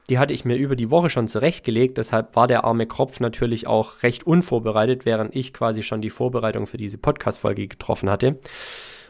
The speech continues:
Und Teile dessen gehören auch einfach zu meinem,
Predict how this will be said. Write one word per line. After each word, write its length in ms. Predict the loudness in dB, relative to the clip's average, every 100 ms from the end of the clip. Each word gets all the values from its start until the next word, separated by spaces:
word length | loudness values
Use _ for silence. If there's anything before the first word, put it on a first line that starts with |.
| _ 2
Und 540 | 6 8 6 0 -6 _ _ _ _ _ _ -4
Teile 320 | 2 4 4
dessen 460 | 6 4 4 2 0 -10 _ _ _ _ _ _ -20 _ _ _
gehören 360 | 4 6 6 6
auch 140 | 0
einfach 400 | 0 0 0 -4
zu 160 | -6 -2
meinem, 480 | 0 2 0 -4